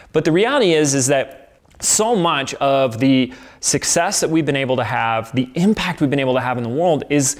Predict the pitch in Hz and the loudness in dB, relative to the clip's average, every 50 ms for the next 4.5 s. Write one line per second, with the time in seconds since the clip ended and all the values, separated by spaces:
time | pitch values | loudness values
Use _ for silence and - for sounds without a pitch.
0 | - - - - - 147 151 - 147 139 139 135 131 135 147 185 202 - 254 247 | -12 -20 -14 -6 -2 -2 -2 0 0 0 0 2 2 2 2 0 0 0 0 2
1 | 208 175 160 147 - 143 131 120 - - 185 190 190 - 196 180 147 - - 156 | 2 2 0 -2 -2 -2 -2 0 0 0 0 0 0 0 -2 -2 -2 -2 -2 -2
2 | 156 - - 135 127 - - - 160 156 156 160 156 147 - - 135 131 127 - | 0 0 0 -2 -2 -4 -4 -2 0 0 0 0 -2 -4 -4 -2 -2 -2 -2 -2
3 | 139 131 - - - 117 113 107 - 123 123 127 - - 123 120 120 113 113 104 | -4 -4 -4 -4 -6 -6 -6 -2 0 0 0 0 -2 -4 -4 -4 -4 -4 -4 -4
4 | 104 127 151 151 131 110 98 - - | -2 0 2 2 2 0 -2 -6 -12